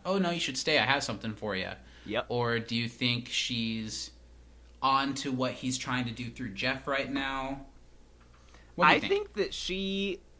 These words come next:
Speaker 2: well, 'cause I'm not sure exactly when he gives her the money, but I think it might have already happened at this point.
Speaker 1: It might have even been like, "Hey, if you come to this thing, I've got a check for you."
Speaker 2: Yeah.
Speaker 1: Yeah.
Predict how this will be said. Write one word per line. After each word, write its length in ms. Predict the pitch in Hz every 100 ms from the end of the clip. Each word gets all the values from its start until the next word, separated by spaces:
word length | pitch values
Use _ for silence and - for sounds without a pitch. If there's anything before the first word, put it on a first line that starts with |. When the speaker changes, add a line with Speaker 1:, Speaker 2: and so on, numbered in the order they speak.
| -
Speaker 2:
well, 180 | 180 208
'cause 240 | 208 196 170
I'm 160 | 180 254
not 160 | 330 247
sure 120 | 202
exactly 460 | 147 143 143 -
when 200 | 165 135
he 400 | 127 127 120 120 - - - - - - - - - - - - - 160
gives 220 | 160 156
her 100 | 156
the 60 | 127
money, 280 | 127 175 156
but 120 | 113
I 100 | 120
think 180 | 196 240
it 100 | 175
might 140 | 143
have 120 | 147
already 260 | 120 123 113
happened 480 | 127 117 101 95 -
at 140 | 110 -
this 160 | 104
point. 300 | - - 76 - - - - -
Speaker 1:
It 120 | 139
might 180 | 135 139
have 120 | 123
even 220 | 120 117
been 240 | 110 110 107
like, 160 | 104
"Hey, 260 | - 113 101
if 140 | 104
you 60 | 110
come 200 | 117 110
to 60 | 104
this 200 | 107 -
thing, 300 | 110 101 98
I've 100 | 98
got 140 | 98
a 40 | 98
check 240 | 104 -
for 100 | 101
you." 220 | 90 92 110 - -
Speaker 2:
Yeah. 320 | 113 113 82 - - - - -
Speaker 1:
Yeah. 220 | 104 87